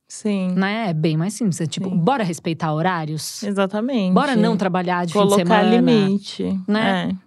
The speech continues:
Speaker 2: Bora não usar o WhatsApp depois do horário
Speaker 1: Sim.
Speaker 2: comercial?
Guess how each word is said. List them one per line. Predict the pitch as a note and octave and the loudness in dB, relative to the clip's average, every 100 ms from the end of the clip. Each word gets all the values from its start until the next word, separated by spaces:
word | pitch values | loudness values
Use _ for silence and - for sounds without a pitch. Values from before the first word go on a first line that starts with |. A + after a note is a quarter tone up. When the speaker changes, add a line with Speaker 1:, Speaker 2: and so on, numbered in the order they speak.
| - | 0
Speaker 2:
Bora | A3 E4 | 0 2
não | B3+ A#3 A3 | 0 0 0
usar | G3 G3+ | 0 0
o | |
WhatsApp | F3+ - F#3+ F#3 F3+ E3+ D#3+ F#3 | -2 -2 -2 -2 -4 -4 -4 -4
depois | F3 F3+ E3+ | -4 -2 -2
do | F3 | 0
horário | E3+ E3+ | 0 0
Speaker 1:
Sim. | F3 | -2
Speaker 2:
comercial? | D#3+ D3+ - G3 G#3 F#3+ E3+ | -4 -4 -2 -2 0 -2 -4